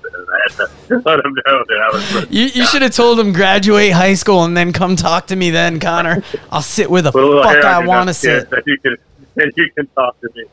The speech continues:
Speaker 1: with some bass in your voice. <laughs>
Speaker 2: Say it with your chest, little man.
Speaker 1: I'm gonna be going to Scott from Ballintown, our boy. He don't F around.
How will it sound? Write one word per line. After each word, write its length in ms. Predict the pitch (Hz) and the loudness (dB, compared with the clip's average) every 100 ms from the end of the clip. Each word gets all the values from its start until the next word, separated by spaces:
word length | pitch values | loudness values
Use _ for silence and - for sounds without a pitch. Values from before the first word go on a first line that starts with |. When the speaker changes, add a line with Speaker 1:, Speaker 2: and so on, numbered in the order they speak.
| _ _ | _ _
Speaker 1:
with 160 | 120 - | -8 -6
some 160 | 139 - | -6 -4
bass 180 | 165 - - | -4 -4 -6
in 120 | 104 | -6
your 140 | 104 | -6
voice. 300 | 95 101 101 - - - - | -6 -8 -8 -12 -14 -6 -4
<laughs> 400 | 202 180 160 147 | -4 -6 -10 -6
Speaker 2:
Say 300 | - 226 226 | -2 0 0
it 80 | |
with 160 | 208 196 | 0 -2
your 60 | 190 | -2
chest, 420 | - 226 - - | 0 -2 -2 -2
little 220 | 185 175 | 0 2
man. 400 | 180 185 185 170 - - _ _ _ _ _ - _ | 2 2 2 -2 -8 -20 _ _ _ _ _ -20 _
Speaker 1:
I'm 100 | 170 - | -2 -2
gonna 280 | 196 165 165 | -2 -2 -2
be 160 | 156 151 | -2 -4
going 320 | 156 151 135 | -2 -2 -4
to 120 | 135 - _ | -6 -8 _
Scott 320 | 143 156 151 _ _ _ _ _ | -2 -2 -2 _ _ _ _ _
from 300 | 131 123 113 | -2 -2 -2
Ballintown, 880 | 123 139 170 151 139 131 127 127 131 - | 0 0 2 -2 -2 -2 0 -2 -6 -8
our 180 | 127 165 | -4 -4
boy. 440 | 139 120 113 110 113 _ _ _ _ _ _ | -2 -2 0 -2 -4 _ _ _ _ _ _
He 140 | 131 165 | -2 0
don't 180 | 147 123 | 0 -2
F 140 | 117 - | -6 -4
around. 460 | 107 104 101 104 | -2 0 -2 -4